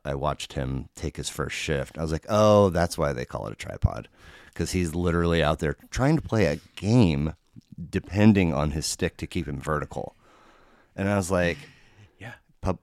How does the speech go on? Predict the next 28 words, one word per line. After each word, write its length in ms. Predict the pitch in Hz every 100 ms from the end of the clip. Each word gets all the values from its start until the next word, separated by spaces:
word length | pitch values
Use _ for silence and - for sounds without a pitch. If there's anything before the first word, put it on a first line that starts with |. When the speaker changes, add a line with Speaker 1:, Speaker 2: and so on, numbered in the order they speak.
| -
Speaker 1:
public 340 | 90 95 95
skate 400 | - 95 123 - _
session, 460 | - 135 - 165 156
stick 260 | - 113 127
and 100 | 113
puck, 180 | 117 -
any, 260 | 101 120 -
uh, 60 | 92
nope, 240 | 101 131 165
just 180 | -
Speaker 2:
Maybe. 80 | 117
Speaker 1:
right." 160 | 120 135
Speaker 2:
Just 120 | 113
a 20 | 110
Speaker 1:
Oh, 20 |
Speaker 2:
little 140 | 117
practice. 400 | - 131 - 104
Speaker 1:
okay. 100 | -
Speaker 2:
No. 100 | 82
Speaker 1:
Fir-, 140 | 78 -
oh, 160 | 113 110
first, 440 | - 110 113 - - -
first 280 | 110 110 107
line, 160 | 104
first 260 | - 104 -
line. 260 | 101 110 101
Okay, 240 | - 65 -
that's, 460 | 85 85 - -